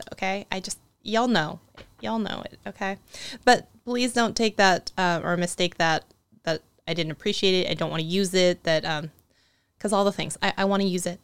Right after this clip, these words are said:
I do appreciate it. And I know you're like, "Girl, I made this thing for you, you didn't even use it." Like, you suck. Um, look, I'm hearing that, I'm receiving that, I'm rejecting it right now. I'm just gonna say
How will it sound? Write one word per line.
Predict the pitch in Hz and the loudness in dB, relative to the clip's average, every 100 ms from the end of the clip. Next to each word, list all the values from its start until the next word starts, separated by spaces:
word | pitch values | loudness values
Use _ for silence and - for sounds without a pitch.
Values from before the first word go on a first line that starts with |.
| _ _ | _ _
I | - 175 | -4 -2
do | 170 214 | 0 0
appreciate | 202 - 180 - 165 160 | 0 -4 -4 -4 -2 -2
it. | 160 - - - - | -4 -10 -20 -10 0
And | |
I | 196 | 2
know | 196 202 | 4 4
you're | 208 208 | 4 4
like, | 202 180 - - _ _ _ _ - - - - - _ | 4 2 -2 -20 _ _ _ _ -16 -16 -16 -20 -20 _
"Girl, | 208 | -2
I | 190 | 2
made | 185 180 | 2 0
this | 180 | 0
thing | 185 | -2
for | 180 | 0
you, | 175 | 0
you | 175 | 2
didn't | 180 175 | 4 2
even | 170 170 | 0 -2
use | 160 165 | -2 0
it." | 190 208 | 0 0
Like, | - 170 - - - - - - - _ _ _ _ _ _ _ _ _ | -2 -4 -8 -12 -12 -10 -12 -12 -16 _ _ _ _ _ _ _ _ _
you | 160 | -4
suck. | - 165 - - - - | -2 -2 -4 -14 -16 -6
Um, | 190 185 180 - | -4 -4 -6 -8
look, | - - - _ _ _ _ _ _ | -8 -10 -18 _ _ _ _ _ _
I'm | - 202 | -6 -4
hearing | 190 190 185 214 | -2 -2 -2 0
that, | 226 247 | 0 0
I'm | 196 190 | 0 0
receiving | 180 - - 190 202 214 | -2 -4 -6 -4 -2 -2
that, | 214 | 0
I'm | 196 | 0
rejecting | 180 180 175 - 208 | -2 -2 -4 -4 -4
it | 214 | -2
right | 220 208 | 0 -2
now. | - 190 | -2 -2
I'm | 190 190 | -2 -2
just | 196 - | -2 -4
gonna | 214 | -4
say | 196 - 180 | -2 -2 0